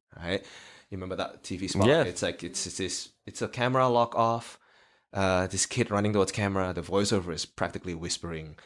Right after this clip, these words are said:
Speaker 1: but it's one of the most successful, you know, if you're using all the metrics that are out there, it's one of those, the most successful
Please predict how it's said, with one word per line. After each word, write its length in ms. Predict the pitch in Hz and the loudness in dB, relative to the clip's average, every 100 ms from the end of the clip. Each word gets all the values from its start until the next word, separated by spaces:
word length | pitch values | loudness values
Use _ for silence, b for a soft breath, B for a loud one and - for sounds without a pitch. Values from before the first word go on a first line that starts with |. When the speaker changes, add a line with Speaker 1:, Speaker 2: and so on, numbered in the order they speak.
| b b - | b b 0
Speaker 1:
but 160 | 104 | 2
it's 180 | 92 - | 2 0
one 100 | 110 | 0
of 80 | 95 | 0
the 80 | 92 | 0
most 240 | 95 - | 0 2
successful, 960 | - - - 123 104 - 101 87 80 _ _ _ | 0 0 4 6 4 4 0 0 -4 _ _ _
you 60 | 110 | 0
know, 180 | 98 87 _ _ | 0 -2 _ _
if 140 | 131 107 | 0 4
you're 100 | 117 | 6
using 320 | 113 110 107 | 6 4 4
all 120 | 104 | 4
the 80 | 98 | 4
metrics 640 | 98 104 - 87 - - - | 2 2 0 0 0 -2 0
that 100 | 101 | 2
are 160 | 90 95 | 4 4
out 120 | 87 | 4
there, 180 | 90 82 | 2 0
it's 160 | 80 | 0
one 100 | 104 | 2
of 100 | 92 | 2
those, 240 | 92 95 - | 2 0 0
the 60 | |
most 180 | 90 95 | -2 0
successful 680 | - - 92 - 90 80 | 0 2 2 2 -2 -2